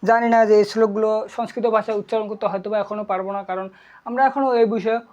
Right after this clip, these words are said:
অজ্ঞ হয়ে আছি। আশা করি আমরা পরবর্তীতে এই শ্লোকগুলো বিষয়ে, আহ, যথেষ্ট জ্ঞান অর্জন করব এবং,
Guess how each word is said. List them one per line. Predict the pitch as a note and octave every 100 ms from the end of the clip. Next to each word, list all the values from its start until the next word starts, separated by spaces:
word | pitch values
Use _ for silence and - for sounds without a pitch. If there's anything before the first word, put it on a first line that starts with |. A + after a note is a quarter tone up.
| _
অজ্ঞ | A#3+ A3 A3
হয়ে | G3+ G3
আছি। | E3+ C3+ - - _ - - -
আশা | G3+ B3+
করি | B3 A3+
আমরা | G#3 G3+
পরবর্তীতে | G3 B3 B3 B3+ C4+ B3 G#3+ G#3+ A3+
এই | G3
শ্লোকগুলো | - A3+ A3+ A#3+ A3+
বিষয়ে, | G#3+ G#3 G3+ C#4 _ _ _ _ _ _ -
আহ, | F3+ G3 F#3+
যথেষ্ট | F#3+ B3+ D4+ -
জ্ঞান | G3+ G#3+ A3
অর্জন | G3+ G#3+
করব | G#3 G3+ B3 B3+ _
এবং, | C4+ A3+ G#3